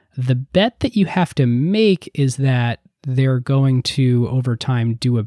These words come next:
good job of monetizing this so far valuable but not that valuable user base. I guess the, the structural question is, like, is the things that they're really good at, this gamification, retention,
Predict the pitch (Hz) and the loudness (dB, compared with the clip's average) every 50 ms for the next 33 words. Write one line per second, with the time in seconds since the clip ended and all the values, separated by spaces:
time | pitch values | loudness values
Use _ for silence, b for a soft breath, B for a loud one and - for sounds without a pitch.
0 | _ - - 131 113 104 - - 101 98 92 90 98 117 127 - 120 113 110 113 | _ -4 -2 -2 -2 0 -2 -4 -2 -2 -2 -4 -6 -8 -8 -6 -6 -6 -4 -4
1 | 107 101 101 104 104 98 - 120 101 98 101 110 98 95 101 104 107 104 - - | -4 -2 -2 -4 -4 -4 -4 -4 -4 -4 -4 -6 -6 -6 -6 -6 -6 -6 -6 -6
2 | - - b b b b b b b b _ - - - - 208 202 190 - - | -10 -12 b b b b b b b b _ -8 -4 2 4 4 4 4 4 4
3 | 165 151 139 131 127 127 120 135 131 127 127 123 123 117 110 104 113 117 107 87 | 4 6 6 6 4 4 4 4 4 4 4 4 2 0 0 0 -2 -4 -4 -4
4 | 90 98 98 98 95 113 104 95 95 98 98 110 104 101 101 95 92 98 104 - | -4 -4 -4 -4 -2 -2 -2 -2 -2 -4 -4 -4 -4 -4 -4 -4 -4 -4 -4 -4
5 | 98 98 - - - - - - - b b b b b b b b - 151 147 | -6 -8 -8 -12 -10 -10 -10 -10 -10 b b b b b b b b -2 -2 0
6 | - - - 311 - - - 165 156 143 170 160 - - - - - - 208 220 | 2 2 0 0 -2 0 0 0 2 2 0 -2 -2 -2 -8 -8 -2 0 0 0
7 | - - - 180 156 - - 151 135 123 - - 139 131 127 - 139 127 - - | 0 2 2 2 2 4 2 0 0 0 2 2 2 2 2 2 0 0 0 -4
8 | - - 151 143 - - 160 160 147 - - - 214 240 262 254 - - 185 - | 0 2 2 2 2 0 -4 -4 -4 -12 -2 0 2 2 2 2 2 -2 -2 2
9 | - 165 160 151 143 156 160 160 143 135 123 - 131 123 107 85 98 127 165 B | 4 4 4 4 4 4 4 4 2 2 4 4 4 4 2 0 -6 -8 -8 B
10 | B B B B _ 127 123 - - - 139 151 175 - - 185 - 160 147 143 | B B B B _ -2 -2 -2 0 2 2 2 2 2 -2 0 2 2 2 4
11 | - - 151 143 139 135 135 135 b b b b b b 120 113 107 - - - | 4 2 2 2 4 2 0 -2 b b b b b b -6 -6 -6 -6 -4 -2
12 | 147 147 147 - - 156 147 143 139 131 131 131 127 | 0 2 2 2 2 2 4 4 4 4 4 2 0